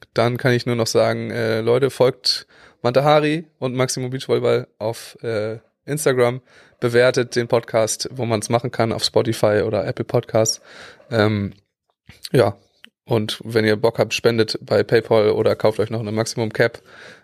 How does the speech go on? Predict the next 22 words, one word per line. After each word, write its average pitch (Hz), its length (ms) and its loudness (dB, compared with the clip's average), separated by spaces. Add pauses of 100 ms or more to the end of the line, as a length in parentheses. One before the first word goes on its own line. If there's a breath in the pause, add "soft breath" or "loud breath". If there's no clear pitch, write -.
Äh, 107 500 2
die 107 220 0
Links 107 340 2
dafür 101 240 0
findet 98 260 -4
ihr 98 40 -4
in 101 60 -6
den 95 100 -6
Shownotes. 101 420 -4
Und - 220 -12
dann 104 260 -8
überlasse 113 420 0
ich - 100 -4
Tim 131 260 0 (400 loud breath)
das 127 380 2
letzte 110 420 0
Wort 104 300 0
und 113 160 -10
verabschiede - 500 -8
mich 104 160 -12
schon 104 140 -10
mal. - 180 -12